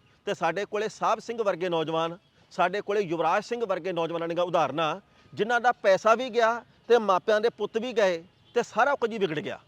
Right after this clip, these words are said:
ਆ ਜਾਓ ਆਪਾਂ ਸਬਕ ਲੱਗੇ। ਇਹ ਜ਼ਿੰਦਗੀ ਇੰਨੀ ਵੱਡੀ ਨਹੀਂ ਕਿ ਆਪਾਂ ਸਾਰਾ ਕੁਝ ਆ ਜਿਹੜਾ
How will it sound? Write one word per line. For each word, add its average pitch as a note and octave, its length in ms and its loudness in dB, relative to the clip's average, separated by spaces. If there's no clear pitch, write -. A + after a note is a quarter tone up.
ਆ F#3+ 100 4
ਜਾਓ A#3 140 0
ਆਪਾਂ A#3+ 220 0
ਸਬਕ - 440 0
ਲੱਗੇ। C3+ 320 -4
ਇਹ G#3 120 6
ਜ਼ਿੰਦਗੀ G3 340 -4
ਇੰਨੀ A3 280 -2
ਵੱਡੀ F#3+ 280 -2
ਨਹੀਂ A3+ 260 -2
ਕਿ A3 140 4
ਆਪਾਂ G3+ 280 0
ਸਾਰਾ G#3 260 2
ਕੁਝ G#3+ 200 -2
ਆ G#3 40 2
ਜਿਹੜਾ G3 320 4